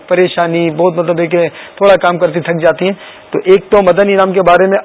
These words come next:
اعلیٰ حضرت عظیم المرتبت رضی اللہ تعالیٰ عنہ نے لکھا ہے کہ جو کوئی اسلامی بہن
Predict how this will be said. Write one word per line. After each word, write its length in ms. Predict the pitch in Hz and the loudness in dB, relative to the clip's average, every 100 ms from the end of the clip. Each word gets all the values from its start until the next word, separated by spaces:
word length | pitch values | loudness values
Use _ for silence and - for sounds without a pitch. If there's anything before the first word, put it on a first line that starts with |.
| - | 0
اعلیٰ 180 | 170 196 165 | 2 2 2
حضرت 320 | 170 190 - | 0 0 -2
عظیم 240 | 156 180 | -2 -2
المرتبت 560 | 180 170 156 180 180 180 160 | -2 -2 -2 0 0 2 0
رضی 180 | 151 170 | 0 0
اللہ 280 | 160 170 175 170 | 2 4 4 4
تعالیٰ 180 | 165 165 | 2 2
عنہ 120 | 170 165 | 0 0
نے 60 | 147 | -2
لکھا 240 | 135 190 | 0 0
ہے 60 | 190 - - - - - - - | -2 -8 -20 -20 -20 -20 -16 -6
کہ 120 | 156 135 | -4 0
جو 140 | 185 202 | 2 4
کوئی 100 | 202 | 2
اسلامی 360 | 165 185 190 196 | 2 0 0 2
بہن 340 | 165 165 220 | 2 2 2